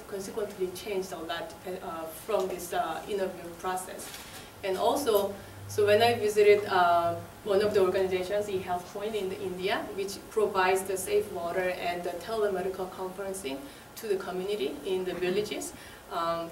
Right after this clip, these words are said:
so I asked them this question, "So what's your most difficult challenge?" And they said education was the most difficult part. So technology itself is also very important, but they say that, uh, so they provide this clean drinking water, but they don't make this connection in the beginning.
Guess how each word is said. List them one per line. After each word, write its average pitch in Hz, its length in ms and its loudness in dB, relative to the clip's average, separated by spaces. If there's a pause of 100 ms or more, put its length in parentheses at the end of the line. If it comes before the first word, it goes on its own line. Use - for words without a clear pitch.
(100)
so 233 180 4
I 196 160 8
asked 196 280 6
them 196 180 0
this 190 180 0
question, 190 480 -4
"So 185 140 -2
what's 190 280 -2
your 180 320 2 (300)
most 202 180 0
difficult 185 360 -4
challenge?" - 540 -6 (320)
And 190 300 2
they 202 140 6
said 196 340 2 (160)
education 190 580 0
was 175 140 -8
the 185 120 -8
most 180 260 -8
difficult - 420 -6
part. - 240 -4 (240)
So 190 200 -2
technology 262 580 -6
itself 208 340 -4
is 202 140 0
also 185 260 -4
very 180 220 -2
important, 220 600 -4 (440)
but 190 180 -4
they 208 160 2
say 196 300 0
that, 180 220 0
uh, 175 360 2 (560)
so 226 220 4
they 220 180 10
provide 240 400 6
this 208 140 4
clean 320 280 -4
drinking 214 380 -2
water, 190 420 4
but 185 140 -4
they 190 160 6
don't 202 240 2
make 190 160 0
this 190 160 -2
connection 202 540 -6
in 185 160 -2
the 180 80 -8
beginning. 185 460 -4